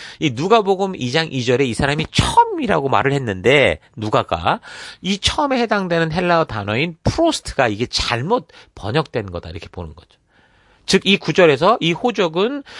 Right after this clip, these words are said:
구레뇨가 수리아 총독이 되었을 때 처음 한 것이다라는 말은, 원래 이 호적은 구레뇨가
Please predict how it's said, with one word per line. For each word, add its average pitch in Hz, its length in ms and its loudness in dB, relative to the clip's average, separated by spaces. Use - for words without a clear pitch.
구레뇨가 165 880 2
수리아 214 340 0
총독이 185 460 -6
되었을 139 300 0
때 180 160 -2
처음 330 320 -2
한 262 180 -2
것이다라는 131 580 0
말은, 104 580 2
원래 156 260 4
이 160 180 0
호적은 165 680 -2
구레뇨가 160 680 0